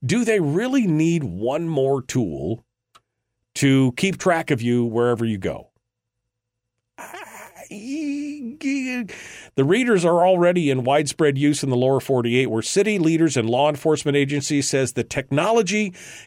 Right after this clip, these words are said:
can help apprehend vehicle thieves or suspect in criminal cases. Again,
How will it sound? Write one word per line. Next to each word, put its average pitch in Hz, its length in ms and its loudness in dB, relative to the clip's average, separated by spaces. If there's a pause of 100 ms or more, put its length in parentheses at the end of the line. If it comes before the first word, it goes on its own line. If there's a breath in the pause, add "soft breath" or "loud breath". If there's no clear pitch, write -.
can 147 180 0
help 208 400 0
apprehend 175 560 2
vehicle 143 380 2
thieves 135 380 0
or 113 80 -2
suspect 160 640 -2
in 143 120 -2
criminal 135 360 0
cases. 95 520 -4 (380 loud breath)
Again, 127 560 0